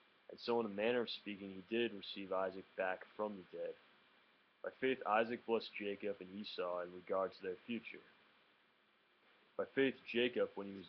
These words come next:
dying, blessed each of Joseph's sons, and worshipped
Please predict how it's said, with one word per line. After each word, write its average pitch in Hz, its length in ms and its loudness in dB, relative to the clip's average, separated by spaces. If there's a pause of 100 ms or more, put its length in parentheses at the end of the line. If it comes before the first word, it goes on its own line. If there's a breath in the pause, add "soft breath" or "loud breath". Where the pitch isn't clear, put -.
dying, 98 360 4 (580)
blessed 113 320 6
each 110 200 -4
of 92 120 -12
Joseph's 101 500 -2
sons, 90 540 -2
and 98 160 -12
worshipped 113 560 -4